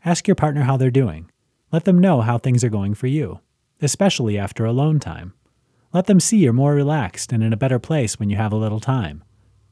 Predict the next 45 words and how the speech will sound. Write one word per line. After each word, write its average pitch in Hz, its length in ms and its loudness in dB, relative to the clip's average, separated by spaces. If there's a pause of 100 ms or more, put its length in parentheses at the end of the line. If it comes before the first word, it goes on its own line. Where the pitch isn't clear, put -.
(160)
This 180 140 0
serves 175 320 2
two 180 220 2
purposes. - 720 -8 (440)
First, - 380 2
you're 135 80 2
going 143 140 4
to 127 60 0
be 120 80 0
keeping 190 360 2
the 156 80 2
lines 143 320 2
of 131 100 -2
communication 113 720 -2
open. 87 400 -12 (520)
Second, 110 480 -4 (260)
they'll 165 180 2
see 180 160 2
the 139 120 2
direct 123 360 0
results 165 420 2
of 123 100 0
your 123 100 2
alone 135 320 2
time 87 320 -6
and 107 80 -4
how 104 160 -2
it 107 80 -4
benefits 143 460 -2
them. 90 260 -12 (1500)
Give 143 160 2
your 143 120 4
best. - 460 -6 (720)
Once 190 220 2
you've 233 80 0
had 139 300 -2
your 143 80 2
alone 113 280 -2
time, 156 380 -4 (340)
put 196 160 -2
the 233 120 0
attention 156 420 0
back 113 320 -2
on 107 180 -2
them. 76 320 -8